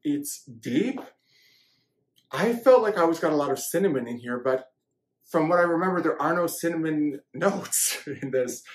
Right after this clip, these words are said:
I think there is saffron. To me, it smells like, almost like a Hot Lips.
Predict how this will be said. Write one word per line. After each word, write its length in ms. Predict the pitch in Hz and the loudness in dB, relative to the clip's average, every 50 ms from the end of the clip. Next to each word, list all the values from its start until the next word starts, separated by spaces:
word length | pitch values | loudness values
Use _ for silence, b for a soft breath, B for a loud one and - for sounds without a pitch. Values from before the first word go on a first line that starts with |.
| B B _ | B B _
I 40 | - | 2
think 120 | 185 202 | 2 4
there 140 | 220 220 202 | 8 10 10
is 180 | 196 190 190 - | 10 8 6 2
saffron. 680 | 170 - 123 - - - 175 185 202 226 254 277 277 - | 0 0 0 0 0 0 2 2 2 2 2 0 -2 -4
To 100 | - 151 | -4 -2
me, 180 | 160 165 170 165 | 0 2 2 2
it 80 | 151 | 0
smells 280 | - - 151 147 135 135 | 0 -2 -2 -2 0 2
like, 160 | 139 131 - - - | 2 0 0 -2 -4
almost 240 | - 131 135 139 131 | -4 -4 -4 -4 -4
like 120 | - - 117 | -6 -6 -8
a 40 | |
Hot 340 | - - - 123 131 135 - | -8 -4 -2 -2 -2 -2 -4
Lips. 360 | - 117 - - - - - | -6 -8 -10 -10 -12 -14 -10